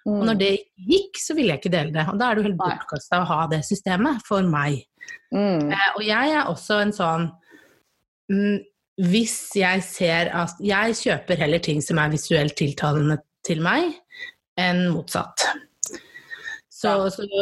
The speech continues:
Speaker 1: så jeg kan stoppe veldig ofte opp hvis jeg ikke synes, eh, hvis jeg lander på, eller sånn, jeg kommer et sted, og det er liksom masse grønt og gult og hu-, hurra meg rundt farger, og, eh, det,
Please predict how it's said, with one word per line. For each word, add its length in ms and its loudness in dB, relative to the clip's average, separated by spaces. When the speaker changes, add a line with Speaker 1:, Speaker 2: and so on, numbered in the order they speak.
Speaker 1:
så 180 -2
jeg 200 2
kan 140 0
stoppe 480 -2
veldig 380 2
ofte 240 -6
opp 220 -2
hvis 160 0
jeg 160 2
ikke 160 -4
synes, 400 0
eh, 540 0
hvis 140 -2
jeg 200 -2
lander 460 0
på, 160 -6
eller 180 2
sånn, 300 0
jeg 180 -2
kommer 340 2
et 80 -2
sted, 320 2
og 80 -2
det 80 0
er 140 2
liksom 320 0
masse 320 -2
grønt 480 0
og 260 2
gult 460 0
og 540 0
hu-, 180 2
hurra 320 2
meg 160 2
rundt 240 0
farger, 960 2
og, 300 0
eh, 560 0
det, 160 2